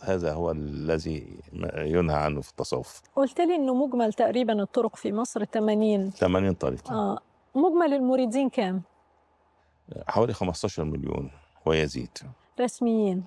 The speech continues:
Speaker 1: رسميين، أيوة.
Speaker 2: آه، يعني، يعني ب-، ب-، بأغلبية طرق إيه؟
Speaker 1: هو حضرتك أولًا ال-،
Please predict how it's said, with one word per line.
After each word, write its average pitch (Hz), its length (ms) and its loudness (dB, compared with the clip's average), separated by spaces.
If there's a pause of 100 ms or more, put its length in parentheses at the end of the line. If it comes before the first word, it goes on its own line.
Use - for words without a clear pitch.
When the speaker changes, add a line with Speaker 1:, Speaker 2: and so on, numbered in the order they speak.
(120)
Speaker 1:
رسميين، 62 580 -2
أيوة. - 380 -2
Speaker 2:
آه، - 40 -2
يعني، 233 420 0
يعني 202 1000 4
ب-، 196 140 -2
ب-، 208 480 4
بأغلبية 269 720 4 (380)
طرق 269 340 2
إيه؟ 180 220 0 (1300)
Speaker 1:
هو 101 80 4
حضرتك 127 500 0
أولًا 120 500 2 (320)
ال-، 73 720 -2